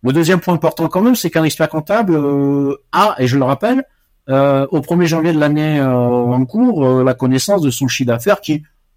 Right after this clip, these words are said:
peu ou prou, ne va pas changer. Deuxième élément quand même plutôt rassurant, c'est-à-dire qu'on a une récurrence dans les travaux, dans les, dans les, dans la facturation, et ça, beaucoup nous l'envient, il faut pas l'oublier. Donc, euh,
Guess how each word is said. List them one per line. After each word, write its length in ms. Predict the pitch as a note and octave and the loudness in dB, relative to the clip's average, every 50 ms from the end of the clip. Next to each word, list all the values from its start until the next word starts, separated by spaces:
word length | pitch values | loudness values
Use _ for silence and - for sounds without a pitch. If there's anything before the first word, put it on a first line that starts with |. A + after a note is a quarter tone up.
| _ _ | _ _
peu 140 | - A3 A3+ | -4 -2 0
ou 160 | G#3 F#3+ E3+ | 0 0 -2
prou, 220 | - - C4 C4+ A#3 | -4 -2 -2 0 0
ne 80 | F#3 D#3 | 2 2
va 160 | D#3+ F3 E3+ | 2 0 0
pas 160 | - F#3+ E3+ | 0 0 0
changer. 460 | - - G3+ F#3+ G#3 G#3+ G3 - - - _ _ _ _ _ _ _ _ - | 0 -2 -4 -2 0 -2 -2 -4 -6 -20 _ _ _ _ _ _ _ _ -10
Deuxième 440 | B2 A2+ D3+ D#3+ D3+ E3+ F3+ E3+ E3 | -4 0 0 0 2 2 0 2 2
élément 340 | D#3 D3 D3 D3+ E3 F3 F3 | 0 2 2 2 2 0 0
quand 140 | - D3 C#3+ | 0 0 0
même 220 | D3+ D3 C#3+ C3+ - - - | 0 0 -2 -4 -6 -6 -8
plutôt 240 | D3+ C#3 - D#3 C3+ | -6 -2 0 0 0
rassurant, 420 | C#3+ C#3 - - F3 D#3+ D#3 C#3 | 0 0 0 -2 0 0 0 0
c'est-à-dire 460 | - - B2 A#2 B2+ A#2 B2 C3 - | 0 -2 -2 -2 -2 -2 -2 -2 -4
qu'on 160 | - B2 A#2 | -4 -4 -2
a 260 | B2 B2 A#2+ A#2 A#2+ _ _ - | 0 0 0 -2 -4 _ _ -4
une 100 | C3 B2 | -2 0
récurrence 520 | B2 D3 F3 E3+ - E3+ D#3 D3+ D#3 D3+ C3 | 2 0 0 0 0 0 2 2 2 2 2
dans 80 | B2+ | 0
les 100 | A#2+ A#2 | 0 -2
travaux, 480 | A#2 - - B2 B2 C3 C#3 C#3 C3 A2+ | -4 -2 -2 0 0 2 2 2 2 2
dans 100 | A2+ A2+ | 2 0
les, 220 | A2 G#2+ G#2 G#2 | 0 2 0 0
dans 100 | G#2 G#2 | 0 -2
les, 220 | G#2 G#2+ G#2 G2+ G2+ | -2 0 0 -2 -2
dans 120 | G#2 G2+ | -2 -2
la 120 | G#2 G#2+ A2 | -2 -2 -4
facturation, 580 | - A2+ - - A2+ G#2 G#2+ - - G3 A3 _ _ _ - - - - _ _ - | -4 -6 -8 -4 -2 -2 -2 0 -2 -4 -4 _ _ _ -20 -18 -18 -18 _ _ -4
et 80 | C3 C3 | -4 -2
ça, 200 | - - G3 F#3+ | 0 2 2 2
beaucoup 260 | D#3+ E3 D#3+ E3+ F3 | 2 0 0 2 0
nous 100 | E3+ D#3 | 2 2
l'envient, 300 | D#3+ E3 E3 E3+ E3 C#3 | 0 0 0 0 0 0
il 80 | A#2+ A2 | 0 0
faut 140 | - B2+ | -2 -4
pas 160 | A#2 - E3 D#3+ | -2 0 0 0
l'oublier. 400 | E3 D3+ D#3 D#3+ D#3 D3 B2+ G#2+ | 0 0 0 0 2 0 0 0
Donc, 240 | G#2+ G#2 - - | -2 -6 -6 -4
euh, 260 | A2 A2 G#2+ G2+ - | -2 -2 -2 -2 -4